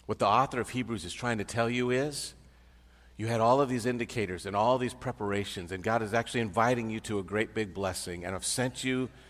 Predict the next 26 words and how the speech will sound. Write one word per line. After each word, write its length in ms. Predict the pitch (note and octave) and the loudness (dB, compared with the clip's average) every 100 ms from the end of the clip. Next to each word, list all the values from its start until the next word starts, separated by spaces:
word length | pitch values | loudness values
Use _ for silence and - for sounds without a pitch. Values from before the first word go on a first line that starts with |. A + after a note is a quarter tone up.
| - - | -12 -4
these 180 | A#2+ - | -4 -2
people 400 | B2 A#2+ G2+ F#2 | -4 -4 -4 -4
to 520 | - A2+ G#2+ G2 F2 - - - - | -2 0 0 -2 -6 -14 -20 -20 -10
prepare 400 | B2+ - C3 C3 | -8 -4 2 4
you, 160 | B2 F#2 | 2 -2
to 160 | A2+ G#2 | -4 -4
invite 460 | F2+ F#2+ A#2 B2 | -2 2 2 2
you, 100 | G2+ | -6
to 120 | F#2 F#2+ | -8 -6
get 240 | F#2+ A#2+ | -4 -4
you 140 | A#2+ | -6
to 160 | G#2+ A2+ | -8 -8
the 100 | F#2+ | -8
table. 340 | - B2 G#2 | -2 -2 0
You 160 | G#2 F2+ | -4 -4
did 260 | E2 B2 A2+ | -2 -2 -2
not 180 | A2 G2 | -4 -4
listen. 320 | G2 - F#2 - - - | -6 -6 -10 -14 -18 -8
The 80 | A2 | -8
consequences 840 | - C3 C#3+ D#3 - B2+ A#2 F#2+ | -2 -2 0 -4 -4 -4 -4 -2
right 180 | A2+ A#2 | -2 0
now 200 | A2+ A#2+ | 0 0
are 120 | G#2 G2+ | 0 -2
no 220 | G2+ A#2 | -2 0
less 300 | A#2 A2 - | 0 -4 -8
real. 320 | F#2 F2 | -8 -10